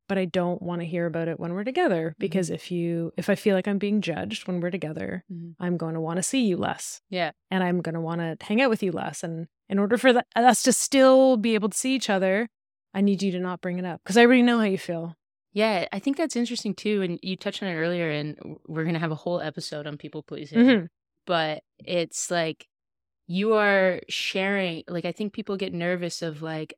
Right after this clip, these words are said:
Speaker 2: Oh, I don't wanna upset someone by putting up a boundary, when in fact you're actually inviting people in
Speaker 1: Totally.
Speaker 2: to what's important to you
Speaker 1: Yes.
Speaker 2: and what you need and letting people then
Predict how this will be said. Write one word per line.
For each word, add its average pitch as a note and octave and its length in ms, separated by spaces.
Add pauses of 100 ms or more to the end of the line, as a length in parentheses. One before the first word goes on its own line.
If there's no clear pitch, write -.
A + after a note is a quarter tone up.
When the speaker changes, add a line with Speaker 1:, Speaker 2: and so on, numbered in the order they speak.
Speaker 2:
Oh, A3 220
I F3+ 140
don't F3+ 240
wanna F3+ 300
upset - 400
someone D#3+ 380
by D#3 280 (320)
putting F3 180
up D#3+ 140
a D#3+ 60
boundary, D3 600 (280)
when G3 100
in F#3 80
fact A#3+ 300
you're A#3 100
actually E4 300
inviting G3+ 400
people F3 400
in B3 180
Speaker 1:
Totally. F#3+ 440
Speaker 2:
to G3 80
what's F3+ 240
important F#3+ 520
to - 100
you D3+ 180
Speaker 1:
Yes. F#3+ 280
Speaker 2:
and D#3+ 220
what E3 140
you D#3 160
need D#3 480
and D#3+ 160
letting D#3 260
people D#3 320
then D3+ 380